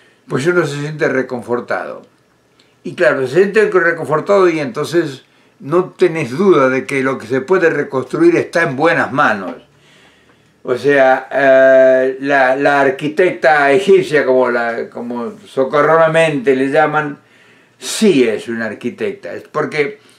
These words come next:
no solo nos ha demostrado que puede rearmar un proyecto político sobre la adversidad, venciendo barreras in-,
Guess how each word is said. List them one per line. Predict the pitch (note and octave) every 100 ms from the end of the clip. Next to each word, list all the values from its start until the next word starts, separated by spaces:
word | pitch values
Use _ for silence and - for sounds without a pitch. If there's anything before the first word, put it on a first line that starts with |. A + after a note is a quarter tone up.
| -
no | F3
solo | F3+ G#3+ G3+
nos | F3+ D3+
ha | F3
demostrado | F3 C3+ F3 E3+ D#3
que | D3
puede | C#3+ E3+ D#3+ D3 - - _ _ _ _ _ _ _ _
rearmar | D3 D#3+ D3+ C3+ C#3 E3+ E3
un | C3+
proyecto | C#3+ D3 C#3+
político | A2+ C3+ C#3+ D#3 D3 C3
sobre | B2 C3+ C3+ B2+
la | B2+
adversidad, | B2+ B2 - B2 E3 D3+
venciendo | C3+ A#2+ A#2+ E3+ D#3 D3 C3+ - - - - _ _ _ - - - - - - -
barreras | A#2 C3+ F#3 D3+ - -
in-, | G2 F#2+ F#2+ F#2+